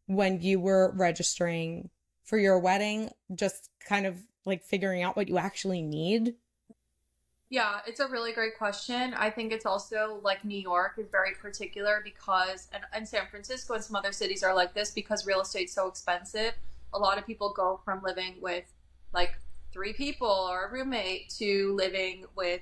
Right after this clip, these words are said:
Speaker 2: their spouse or their significant other or their fiance. So, um,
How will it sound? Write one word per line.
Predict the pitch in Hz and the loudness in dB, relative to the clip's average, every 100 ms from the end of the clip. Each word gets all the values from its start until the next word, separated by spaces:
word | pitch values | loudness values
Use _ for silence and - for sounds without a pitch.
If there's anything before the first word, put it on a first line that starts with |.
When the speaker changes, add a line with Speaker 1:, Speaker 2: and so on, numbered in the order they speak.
| - | -2
Speaker 2:
their | 175 180 | -4 -4
spouse | - 180 170 185 208 185 | -2 2 4 4 0 -4
or | |
their | 180 180 | -4 -6
significant | 185 185 180 - 185 | -6 -10 -12 -8 -2
other | 175 196 185 | -2 -2 -2
or | 175 | -2
their | 170 - 180 | -4 -14 -6
fiance. | 165 170 185 220 208 220 226 - - - - | -4 -4 -4 0 0 0 -2 -10 -12 -8 -8
So, | - 214 196 190 185 185 180 - | 0 0 2 -2 -4 -6 -8 0
um, | 196 180 190 175 | 2 4 2 -2